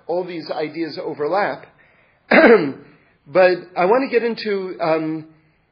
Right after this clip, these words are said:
this idea of God describing himself as a jealous God. And if you're curious where that is,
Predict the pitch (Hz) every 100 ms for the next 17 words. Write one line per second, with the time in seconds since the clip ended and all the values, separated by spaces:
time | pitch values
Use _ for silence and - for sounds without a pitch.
0 | _ _ _ _ - 156 190 214 - 175
1 | 175 196 190 - 160 147 151 180 185 180
2 | 180 170 - 180 175 165 156 - 151 160
3 | 139 139 160 165 151 - - 151 135 98
4 | 135 _ 147 160 156 175 170 165 - _
5 | _ _ - 226 247 220 - 196 170 165
6 | 156 294 151 143